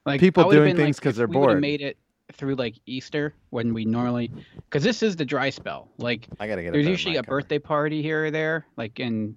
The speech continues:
Speaker 1: January, but for the most part, it's between Christmas and Easter. Like,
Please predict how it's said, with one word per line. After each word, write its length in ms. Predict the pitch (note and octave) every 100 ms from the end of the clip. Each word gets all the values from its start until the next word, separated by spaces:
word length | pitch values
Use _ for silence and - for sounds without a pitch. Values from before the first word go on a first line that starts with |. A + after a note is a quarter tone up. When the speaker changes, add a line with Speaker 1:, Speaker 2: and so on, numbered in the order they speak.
| -
Speaker 1:
January, 460 | A#2+ B2 C3 C#3
but 260 | C3+ A#2 -
for 60 | A#2
the 60 |
most 260 | A#2 C#3 -
part, 220 | D#3+ D3
it's 120 | A#2+
between 600 | - A#2+ - C3 B2 A#2 A2+ _ - _ _
Christmas 540 | - D#3 D3+ D#3 C#3+ - -
and 440 | B2 A#2 A2+ G#2+ - _ _ _
Easter. 400 | C3+ C3+ - A2+
Like, 160 | G2+